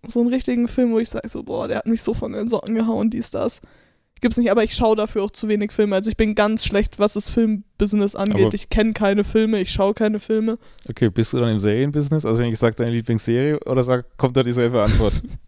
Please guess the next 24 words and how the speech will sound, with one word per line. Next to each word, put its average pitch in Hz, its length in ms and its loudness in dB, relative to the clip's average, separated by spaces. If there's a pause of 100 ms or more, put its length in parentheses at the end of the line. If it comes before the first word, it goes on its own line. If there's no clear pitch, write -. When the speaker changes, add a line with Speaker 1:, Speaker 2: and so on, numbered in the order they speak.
(340)
Speaker 1:
<laughs> - 640 -20
Ein 240 220 -2
bisschen 226 840 0
mehr, 240 220 -2
<laughs> 453 1120 -2
aber 269 680 0 (160)
auch 285 300 0
nicht 277 340 0
so 262 540 -2 (1000)
richtig. 226 760 -2 (960)
Was 220 640 -4
mich 302 520 -2 (1700)
gecatcht - 760 -2
hat 330 240 -2
tatsächlich, 320 920 -4
kommt 285 300 -2
jetzt 269 160 -2
auch 247 160 0
demnächst, 240 420 -2
glaub 247 100 0
ich, 240 60 -6
die 247 100 -8
dritte 240 280 -4
Staffel, 269 420 -4